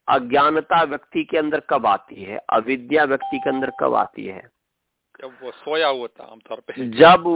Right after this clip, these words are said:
Speaker 1: वह, माने जब वह तमोगुण से युक्त होता है, क्योंकि सत्व,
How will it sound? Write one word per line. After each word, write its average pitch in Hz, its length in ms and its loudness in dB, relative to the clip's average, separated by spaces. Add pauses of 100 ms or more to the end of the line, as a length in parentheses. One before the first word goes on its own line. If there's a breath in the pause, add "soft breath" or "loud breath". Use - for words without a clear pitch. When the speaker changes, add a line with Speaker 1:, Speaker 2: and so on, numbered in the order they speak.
(120)
Speaker 1:
वह, 165 320 0 (1120)
माने 147 640 0 (120)
जब 139 460 0
वह 151 720 2 (600 loud breath)
तमोगुण 208 720 2
से 202 240 0
युक्त 175 320 -4
होता 98 380 -8
है, 90 200 -10 (2000 loud breath)
क्योंकि 147 240 0
सत्व, - 580 -2